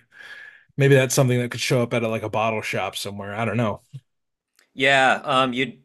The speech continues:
Speaker 2: you might have to go to a specialty store. It
Speaker 1: Yeah.
Speaker 2: it's a little bit tricky to find around here. They used to have 'em in the supermarkets, and that recently changed.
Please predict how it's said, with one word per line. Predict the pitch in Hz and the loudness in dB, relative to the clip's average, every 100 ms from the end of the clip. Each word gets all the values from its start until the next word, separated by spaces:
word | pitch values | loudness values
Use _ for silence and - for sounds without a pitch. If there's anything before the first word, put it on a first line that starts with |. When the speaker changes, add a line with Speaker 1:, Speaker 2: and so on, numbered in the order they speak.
| - | -10
Speaker 2:
you | 143 | -4
might | 147 151 | 0 2
have | 147 | 0
to | 131 | 0
go | 123 | -2
to | 117 110 | -2 -2
a | |
specialty | - 104 107 101 - 98 | -4 -6 -6 -8 -10 -10
store. | - 98 92 92 | -8 -6 -4 -4
It | 131 151 | -2 -2
Speaker 1:
Yeah. | 135 113 110 113 _ _ _ - | 0 0 0 -4 _ _ _ -12
Speaker 2:
it's | 139 160 | -6 -2
a | |
little | 175 165 | 0 2
bit | 156 | 0
tricky | - 127 127 | -2 -6 -4
to | 110 | -4
find | 110 110 107 | -2 -2 -2
around | 101 101 95 | -2 -4 -6
here. | 107 98 | -6 -4
They | 92 | -4
used | 101 143 143 | -4 -4 -6
to | 98 | -4
have | 117 113 | -2 0
'em | 113 | -2
in | 107 | -6
the | 98 | -6
supermarkets, | - 104 107 107 110 107 113 110 - | -8 -8 -4 -2 -2 -2 -4 -6 -12
and | - 101 | -12 -8
that | 101 107 - | -4 -4 -4
recently | 104 117 110 120 113 | -10 -10 -10 -10 -8
changed. | - 123 127 113 - | -6 -6 -6 -10 -16